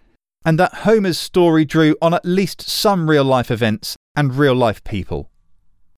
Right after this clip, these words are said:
But it doesn't even matter if Homer made the whole thing up, because stories like these reflect back to us our own realities and motivations.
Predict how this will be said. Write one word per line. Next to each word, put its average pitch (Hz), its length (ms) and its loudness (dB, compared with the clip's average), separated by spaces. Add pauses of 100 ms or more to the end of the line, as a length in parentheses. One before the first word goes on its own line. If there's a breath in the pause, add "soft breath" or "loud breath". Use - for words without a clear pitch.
(720)
But 170 120 2
it 185 120 -4
doesn't 208 300 0
even 160 380 0
matter 147 340 0 (240)
if 151 140 -2
Homer 175 400 0
made 147 260 0
the 139 240 -4
whole 147 320 2
thing 123 340 -2 (140)
up, 113 300 -2 (880)
because 190 260 0
stories 202 680 0
like 175 220 0
these 165 400 0
reflect - 500 -2
back 160 220 -2
to 151 140 -4
us 147 160 -2 (100)
our 170 220 2
own 175 160 0
realities 151 680 2
and 135 160 0
motivations. 110 880 -4